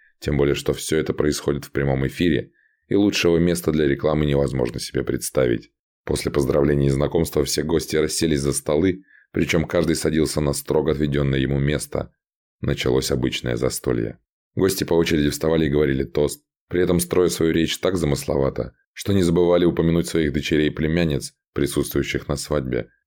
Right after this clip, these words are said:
давая тем самым понять, что они рассчитывают на скорое родство со мной. Застолье проходило не спеша,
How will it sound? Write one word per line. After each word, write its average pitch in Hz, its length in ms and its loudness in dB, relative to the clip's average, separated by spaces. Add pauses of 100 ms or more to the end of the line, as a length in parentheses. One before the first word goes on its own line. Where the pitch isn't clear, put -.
давая 71 320 0
тем 65 180 -4
самым 71 320 -2
понять, 87 260 0
что - 160 -2
они 80 140 2
рассчитывают 76 520 0
на 76 100 0
скорое 69 420 0
родство 67 360 0
со 73 160 -4
мной. 64 400 -4 (460)
Застолье 71 460 2
проходило 69 500 0
не 69 100 2
спеша, 67 560 -6